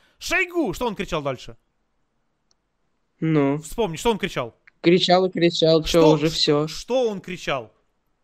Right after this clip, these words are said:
Speaker 1: Тут важно, что он кричал. "Герасимов, Шойгу!" Дальше. Что он кричал? Ты ж помнишь, в ТикТоке смотрел его.
Speaker 2: Ну, помню.
Speaker 1: Что кричал он?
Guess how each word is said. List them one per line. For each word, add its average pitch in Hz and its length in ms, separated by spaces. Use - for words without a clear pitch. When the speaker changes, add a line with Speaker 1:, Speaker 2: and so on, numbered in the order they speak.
Speaker 1:
Тут 165 140
важно, 190 320
что 240 240
он 175 100
кричал. 135 340
"Герасимов, 202 500
Шойгу!" 269 280
Дальше. 185 360
Что - 160
он 190 80
кричал? 131 320
Ты 240 100
ж - 80
помнишь, 165 280
в - 40
ТикТоке 175 340
смотрел 135 320
его. 113 140
Speaker 2:
Ну, 147 360
помню. 143 460
Speaker 1:
Что 220 220
кричал 190 400
он? 127 200